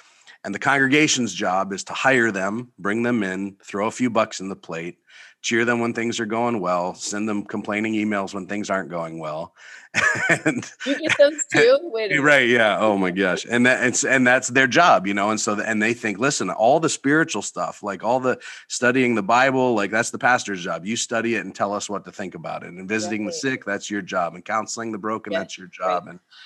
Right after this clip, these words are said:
Speaker 1: evangelism, like, you go reach the people and we'll throw the bucks in the plate, uh,
Speaker 2: Yeah.
Speaker 1: but you do your job.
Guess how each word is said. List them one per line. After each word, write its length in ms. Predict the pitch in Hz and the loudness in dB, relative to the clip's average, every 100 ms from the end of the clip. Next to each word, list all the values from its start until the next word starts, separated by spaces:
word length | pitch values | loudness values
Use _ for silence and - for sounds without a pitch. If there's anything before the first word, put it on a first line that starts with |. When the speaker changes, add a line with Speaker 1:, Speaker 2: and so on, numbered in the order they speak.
| - - | -20 -8
Speaker 1:
evangelism, 800 | 98 127 139 123 135 120 123 117 | 0 2 2 2 0 0 -2 0
like, 200 | 101 98 | -2 0
you 100 | 127 | 0
go 160 | 117 110 | 0 0
reach 320 | 104 104 - | -2 -4 -6
the 80 | - | -8
people 440 | 107 104 101 104 | -8 -6 -8 -8
and 120 | 95 | -4
we'll 140 | 110 131 | -2 0
throw 260 | 147 143 | 2 2
the 80 | 147 | 4
bucks 280 | 143 131 - | 2 2 -2
in 80 | 123 | -6
the 80 | |
plate, 400 | 117 110 104 104 - - - - - | -6 -4 -4 -4 -10 -20 -20 -20 -12
uh, 40 | 170 101 | -6 -4
Speaker 2:
Yeah. 60 | |
Speaker 1:
but 220 | 107 95 110 | -6 -8 -2
you 180 | 135 | -2
do 200 | 135 131 | 0 0
your 240 | 123 110 95 | 0 -2 -6
job. 680 | 87 101 101 90 67 - | -8 -4 -2 -2 -6 -16